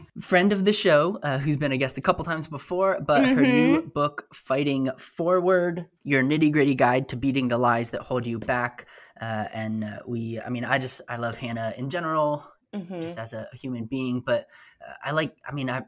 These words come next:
Speaker 2: I've enjoyed getting, we kind of, like, opened this up, up a little more and said, like, "Hey, we're just gonna
Speaker 1: Mm-hmm.
Speaker 2: kind of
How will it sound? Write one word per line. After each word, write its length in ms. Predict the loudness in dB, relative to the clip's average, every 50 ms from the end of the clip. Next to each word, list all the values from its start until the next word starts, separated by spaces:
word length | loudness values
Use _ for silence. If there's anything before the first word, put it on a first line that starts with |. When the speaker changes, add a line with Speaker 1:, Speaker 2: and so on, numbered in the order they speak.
| _ -4
Speaker 2:
I've 180 | -4 -2 -2
enjoyed 400 | -2 -4 -4 -4 -4 -4 -4 -2 -2
getting, 320 | -2 -2 -2 -4 -4 -6 -6 -6
we 80 | -8 -6
kind 200 | -4 -4 -4 -2
of, 80 | -2
like, 200 | -2 -2 -2 -4 _ -6
opened 260 | -6 -4 -4 -4 -2
this 160 | -2 -2 0
up, 240 | -2 -2 -4 _ _ _ _ -14
up 200 | -14 -14 _ _ -8
a 40 | -4
little 200 | -2 -2 -2 -2
more 280 | -2 -4 -4 -4 -6 -6
and 260 | -6 -4 -4 -4 -2
said, 240 | -2 -2 -2 -4 -4
like, 220 | -6 -6 -6 -8 -12 -12
"Hey, 160 | -10 -8 -8
we're 140 | -6 -6 -6
just 160 | -8 -8 -8
gonna 120 | -8 -8 -8
Speaker 1:
Mm-hmm. 240 | -8 -8 -8 -8
Speaker 2:
kind 40 | -8
of 200 | -8 -10 -12 -14